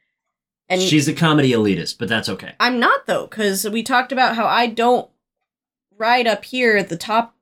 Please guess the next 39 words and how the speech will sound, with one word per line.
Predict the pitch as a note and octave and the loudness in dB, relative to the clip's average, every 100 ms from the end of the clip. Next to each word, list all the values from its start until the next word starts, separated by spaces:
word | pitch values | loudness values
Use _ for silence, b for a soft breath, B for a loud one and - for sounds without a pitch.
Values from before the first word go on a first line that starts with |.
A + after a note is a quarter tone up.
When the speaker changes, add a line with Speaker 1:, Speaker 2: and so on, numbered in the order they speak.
| _ - | _ -6
Speaker 1:
half | G#3 F3 | -4 -4
of | E3+ E3 | -6 -12
the | |
comedy | F3+ F#3 E3+ | -8 -4 0
ladder, | E3 E3 F3 | 2 2 0
which, | F3 | -2
by | - F#3 | 0 2
the | F#3 | 4
way, | F3+ | 2
if | F3+ | 2
you | F3 | 0
ever | E3+ | 0
go | F3 | -2
study | - F3+ F3 | 0 0 0
comedy, | G#3 F3 F3 E3+ | 0 2 2 2
they | E3+ | 0
do | E3 E3+ | 0 -2
describe | E3+ - E3 D#3+ | -2 -2 -2 -2
it | - | -4
as | - D#3 D#3+ | -2 -2 -2
a | C#3+ | -4
Speaker 2:
What's | D#3 D3 D#3+ | -2 -2 -2
the | D#3 | -4
top | - C3 | 0 0
of | A#2 | 0
the | A2 | -2
comedy | A#2 G#2 F#2+ | -2 0 0
ladder, | F2 E2 | 0 -2
just | E2 G#2 - | -2 -4 -4
for | G#2+ | -2
the | F#2+ F2+ E2 _ _ _ _ | -2 -2 -4 _ _ _ _
viewers? | F2+ F#2+ E3+ G#3+ | -6 -4 -2 -2
Speaker 1:
The | |
British | A3+ C#4 D4 D4 | 0 0 0 -2
comedy | - A#3+ G#3 F#3 F3+ | 0 0 2 0 0
is | F3+ | 0
generally | F#3 F3 E3+ E3 D#3+ F3+ - | -2 0 0 2 0 -2 -4
your | G3+ | -4
highbrow | G3+ A3+ A3+ G#3 G#3 G3 F#3+ F#3 | 0 0 0 2 4 6 6 4